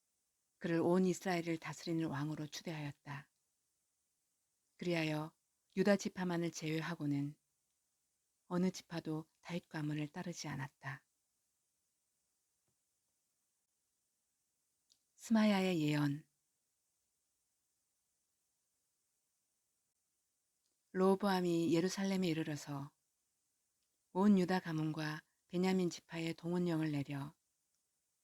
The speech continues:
정병 십팔만 명을 선발하였다. 그래서 이스라엘 가문과 싸워서 왕국을 다시 솔로몬의 아들 로보암에게 돌리려고 하였다.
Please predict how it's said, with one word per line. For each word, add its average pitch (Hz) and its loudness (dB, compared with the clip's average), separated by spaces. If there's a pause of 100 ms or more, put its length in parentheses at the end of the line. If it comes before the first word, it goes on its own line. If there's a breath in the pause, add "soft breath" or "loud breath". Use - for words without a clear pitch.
(200)
정병 165 -2
십팔만 202 0
명을 160 0
선발하였다. 143 -8 (1800)
그래서 160 -6 (320)
이스라엘 190 2
가문과 165 -2
싸워서 151 -8 (760)
왕국을 156 -2
다시 165 -6
솔로몬의 185 2
아들 147 -2 (280)
로보암에게 165 0
돌리려고 165 -2
하였다. 143 -10